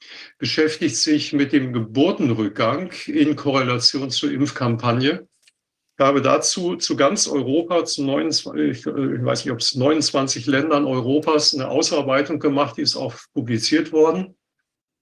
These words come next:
Und habe ein Video dazu gemacht, äh, wo ich eben, ähm, herausgestellt habe, zum Beispiel, ähm, mit dieser Grafik hier in der Schweiz, dass wir eine deutliche Korrelation haben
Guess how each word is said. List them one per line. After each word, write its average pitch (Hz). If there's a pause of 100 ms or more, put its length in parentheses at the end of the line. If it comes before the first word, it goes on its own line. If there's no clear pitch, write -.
(160)
Und 113
habe 139
ein 120
Video 151
dazu 127
gemacht, 135 (540)
äh, 139
wo 151
ich 151
eben, 143
ähm, 139 (160)
herausgestellt 139
habe, 135
zum 156
Beispiel, 135 (460)
ähm, 127 (320)
mit 135 (160)
dieser 147
Grafik 117
hier 143
in 117
der 113
Schweiz, 139
dass 135
wir 139
eine 131
deutliche 139
Korrelation 135
haben 139